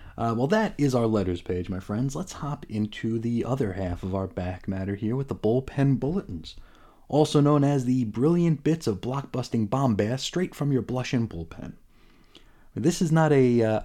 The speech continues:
item-related, uh, bullpen bulletin. This is a did you know one. So we got a bunch of did you knows.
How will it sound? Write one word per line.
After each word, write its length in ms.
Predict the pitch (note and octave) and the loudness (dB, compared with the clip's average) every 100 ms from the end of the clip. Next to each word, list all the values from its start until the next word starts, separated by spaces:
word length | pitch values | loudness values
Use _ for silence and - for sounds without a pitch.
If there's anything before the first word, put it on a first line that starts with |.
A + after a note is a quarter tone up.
| - | 0
item-related, 1120 | D3+ - G2+ E2+ E2 G2 F#2 F2+ E2 F2 E2 | 0 2 -2 -2 -4 -2 2 0 -2 -6 -6
uh, 340 | E2+ E2+ E2+ E2+ - - | -6 -6 -8 -10 -16 -6
bullpen 320 | G2 F2+ F#2+ | -6 -2 -2
bulletin. 260 | F#2 F#2 B2 | 0 -2 0
This 180 | C3+ D#3+ | -2 2
is 80 | D#3+ | 2
a 80 | |
did 280 | A#2+ D3 C#3 | 6 6 6
you 80 | B2+ | 4
know 240 | A2+ A2+ | 4 2
one. 340 | G2+ E2 - - - - - - - - - - - | 2 -2 -10 -14 -20 -20 -20 -20 -20 -20 -20 -18 -4
So 100 | C3 | -2
we 80 | |
got 120 | C3 A2+ | 0 -2
a 40 | |
bunch 560 | G2+ G2+ G#2+ F#2 - - | 0 2 4 2 -2 -6
of 180 | G#2 F#2+ | -4 0
did 200 | G2+ G2 | 0 0
you 80 | |
knows. 440 | F2 D#2 - - | -4 -4 -12 -16